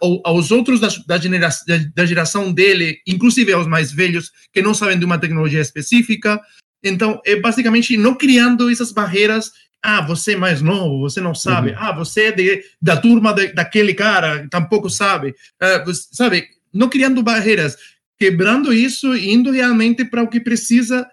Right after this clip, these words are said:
Speaker 1: ser feito, que é valorizar o cara pelos méritos e também pelos valores humanos, eu acho. Você pode ter um cara que sabe muito de uma coisa, mas não pode colocar ele,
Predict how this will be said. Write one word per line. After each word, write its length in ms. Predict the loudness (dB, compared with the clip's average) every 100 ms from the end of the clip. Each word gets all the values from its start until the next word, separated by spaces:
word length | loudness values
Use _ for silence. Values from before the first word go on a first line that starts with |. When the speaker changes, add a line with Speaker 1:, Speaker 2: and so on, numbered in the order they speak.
| _
Speaker 1:
ser 180 | -4 0
feito, 360 | 0 0 -4
que 120 | -2
é 200 | 0 0 -4 _ -4
valorizar 720 | 0 0 2 0 0 0 0
o 80 | -2
cara 220 | 0 0
pelos 340 | 2 2 2
méritos 760 | 0 2 4 2 -2 -6 -8 -14 -6
e 60 | -2
também 440 | 0 2 2 0 _ -2
pelos 260 | 2 4
valores 340 | 4 4 4 4
humanos, 400 | 4 4 2 0
eu 100 | 0
acho. 320 | -2 -6 -12 -14 -8
Você 180 | -4 -2
pode 220 | -2 -2
ter 120 | 0
um 120 | 0
cara 240 | 0 -2 -2
que 100 | -4
sabe 200 | -4 0
muito 300 | 2 2 0
de 80 | -2
uma 140 | -2
coisa, 400 | 0 0 0 -4 -8 _
mas 200 | -2 0
não 100 | 0
pode 160 | 0
colocar 340 | 2 2 0 0
ele, 280 | 0 -2